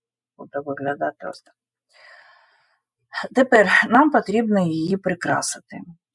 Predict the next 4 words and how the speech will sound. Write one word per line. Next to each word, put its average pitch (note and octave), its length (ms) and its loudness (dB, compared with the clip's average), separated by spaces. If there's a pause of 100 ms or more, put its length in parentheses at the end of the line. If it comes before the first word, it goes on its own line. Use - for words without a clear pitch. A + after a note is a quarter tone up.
(140)
Ми C4+ 160 8
можемо G3 440 2
прикрашати F#3+ 760 2 (560)
як B3+ 420 4